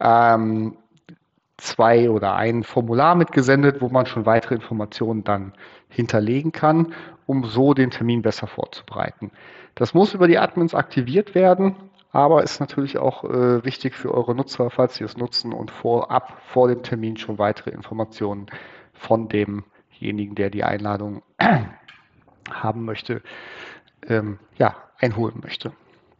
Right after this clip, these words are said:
Dann kommen wir zu den Sachen, die eher, ähm, ja, für die Admins und für die Hintergründe, über Hintergrundteams wichtig sind. Äh, fangen wir mit einem wichtigen Thema an.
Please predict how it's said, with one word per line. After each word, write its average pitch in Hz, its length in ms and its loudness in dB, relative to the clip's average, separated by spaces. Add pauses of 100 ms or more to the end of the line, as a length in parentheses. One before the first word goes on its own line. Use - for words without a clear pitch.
(2000)
Dann 185 200 4
kommen 196 240 2
wir 175 120 6
zu 170 460 0
den 151 360 6
Sachen, 135 380 2
die 123 200 -2
eher, 110 680 2 (120)
ähm, 95 320 -6 (640)
ja, - 300 -4
für - 200 -8
die 160 120 -2
Admins 147 600 0
und 127 220 -4
für 117 840 4 (420)
die 113 100 2
Hintergründe, 139 840 2
über 107 180 -2
Hintergrundteams 123 1400 -4
wichtig 120 320 -6
sind. 113 380 -4 (480)
Äh, 104 160 0
fangen 196 320 -2
wir 175 80 4
mit 143 160 2
einem 120 100 -4
wichtigen 127 340 -6
Thema 160 420 2
an. 131 280 -2